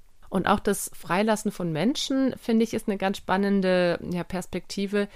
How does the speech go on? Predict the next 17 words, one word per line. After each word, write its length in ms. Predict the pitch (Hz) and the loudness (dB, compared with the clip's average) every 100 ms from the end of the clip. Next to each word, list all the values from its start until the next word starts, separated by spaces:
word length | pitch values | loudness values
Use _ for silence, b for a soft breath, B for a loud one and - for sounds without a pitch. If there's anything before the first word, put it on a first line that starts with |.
| B B B | B B B
dass 320 | 196 190 - | -2 -2 -4
wir 260 | 175 202 196 | 2 4 4
nicht 240 | 202 202 | 4 2
diesen, 520 | 196 190 196 185 180 - | 0 2 4 4 2 -2
ja, 520 | - 180 170 165 156 - | -8 -4 -2 -2 -4 -6
diese 320 | - 170 180 - | -10 -4 -2 2
Einstellung 540 | 202 233 247 208 190 | 2 2 2 2 2
haben, 260 | 180 180 190 | 0 -2 -2
jemand 360 | 175 190 185 - | 0 2 0 0
gehört 440 | 170 160 190 214 | -2 2 4 4
uns. 200 | 143 147 | -2 -4
Also 160 | 165 175 | -4 0
selbst 300 | 214 262 - | 2 2 2
wenn 120 | 220 | 2
wir 80 | 208 | 2
verheiratet 680 | 196 208 277 269 165 151 - | 2 2 2 2 -2 -2 -6
sind, 340 | - 196 226 | -2 0 0